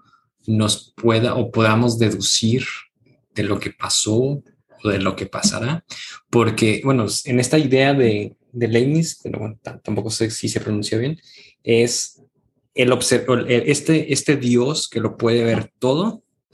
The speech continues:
este, puede deducir, este, tanto el pasado por el presente, ¿no? Porque puede verlo todo. Y, pero sabemos que los seres humanos, eh, estamos un poco más limitados, ¿no?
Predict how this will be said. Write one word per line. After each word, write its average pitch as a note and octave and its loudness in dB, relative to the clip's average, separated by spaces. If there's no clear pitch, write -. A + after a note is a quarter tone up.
este, G2+ -4
puede C3 4
deducir, A#2 2
este, A2 -6
tanto A2 -2
el G#2 -4
pasado G#2+ -2
por A2+ 0
el - -4
presente, A#2+ 0
¿no? A2 2
Porque - -6
puede A2+ 4
verlo G#2+ -6
todo. - -8
Y, - -8
pero B2 4
sabemos A2+ 2
que A#2 2
los G#2 -2
seres A2 0
humanos, G#2+ -2
eh, G2+ -4
estamos A2+ -2
un A2 2
poco G#2+ -2
más G#2 -2
limitados, G#2+ 0
¿no? A2+ -10